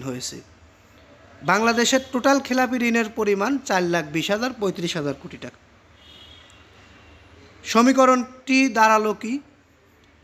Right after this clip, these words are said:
টোটাল খেলাপি ঋণের একাত্তর শতাংশই এই দশ ব্যাংকের।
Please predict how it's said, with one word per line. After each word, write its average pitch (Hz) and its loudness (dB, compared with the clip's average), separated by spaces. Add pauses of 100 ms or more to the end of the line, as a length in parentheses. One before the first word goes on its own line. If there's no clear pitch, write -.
(600)
টোটাল 277 4 (100)
খেলাপি 247 -2 (100)
ঋণের 240 0 (180)
একাত্তর 220 -4
শতাংশই 226 -4 (280)
এই 175 2 (120)
দশ 143 0 (100)
ব্যাংকের। 123 -12